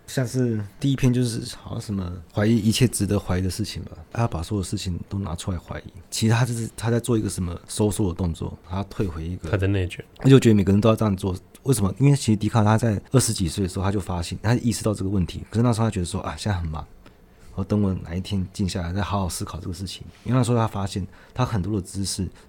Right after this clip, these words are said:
Speaker 1: 都是建立在一个错误上面，可是他深信不疑，然后建立在上面的知识越来越多、越来越多之后，发现那个根基是不稳的。可是这件事有点危险嘛，因为毕竟他是那个嘛，十七世纪。
Speaker 2: 十六吗？十七。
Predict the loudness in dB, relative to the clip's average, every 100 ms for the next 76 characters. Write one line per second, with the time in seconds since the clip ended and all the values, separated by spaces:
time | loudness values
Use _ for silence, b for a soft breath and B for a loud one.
0 | -6 -4 -2 -2 -2 0 -2 -4 -8 -8
1 | -8 -8 -10 -12 -8 -2 0 0 -2 -2
2 | -4 -4 -8 _ _ -20 _ -20 -10 0
3 | 0 4 2 2 -2 -2 -6 -8 -16 -2
4 | -2 2 2 4 2 0 0 0 2 2
5 | 0 -2 -4 -6 -2 0 0 0 0 0
6 | 0 0 -2 -2 0 0 0 -2 -2 -4
7 | -4 B B 0 4 2 2 0 -4 -6
8 | -6 -6 -10 -18 -16 -2 4 6 6 4
9 | 2 2 -2 -4 -6 -4 -6 -4 -4 -2
10 | -4 -6 -8 -8 -4 -4 -4 -8 -12 -18
11 | -8 -6 -6 -6 -8 -6 -2 0 0 -2
12 | -8 -20 -20 -20 -10 -6